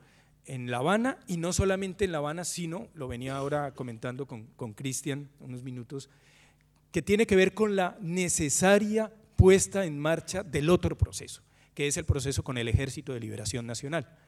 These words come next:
Ese proceso no ha andado, está en fase secreta, está en fase exploratoria. Y si no se verifica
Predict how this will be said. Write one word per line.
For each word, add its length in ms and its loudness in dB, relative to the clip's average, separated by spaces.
Ese 220 6
proceso 420 6
no 60 -4
ha 40 -2
andado, 460 -2
está 220 -4
en 100 -6
fase 320 -4
secreta, 460 -8
está 200 -12
en 100 -12
fase 340 -6
exploratoria. 800 -14
Y 160 -2
si 220 -4
no 180 -2
se 240 0
verifica 880 -2